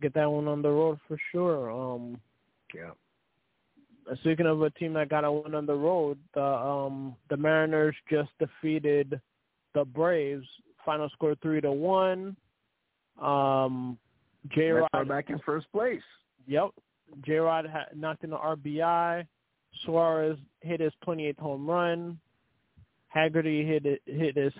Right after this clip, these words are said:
Speaker 1: fifth. Acuna went oh for four with two strikeouts. Swanson's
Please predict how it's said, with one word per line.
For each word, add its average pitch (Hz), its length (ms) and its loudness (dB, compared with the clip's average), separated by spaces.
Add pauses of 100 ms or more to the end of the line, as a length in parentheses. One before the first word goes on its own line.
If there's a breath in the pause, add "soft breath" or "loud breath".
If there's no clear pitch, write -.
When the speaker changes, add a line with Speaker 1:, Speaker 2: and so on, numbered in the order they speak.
(140)
Speaker 1:
fifth. 180 220 2 (720)
Acuna 175 420 0
went 170 200 0
oh 165 200 2
for 151 140 -8 (100)
four 175 240 2
with 151 140 -2
two 165 160 -6 (120)
strikeouts. 180 520 0
Swanson's 160 480 -6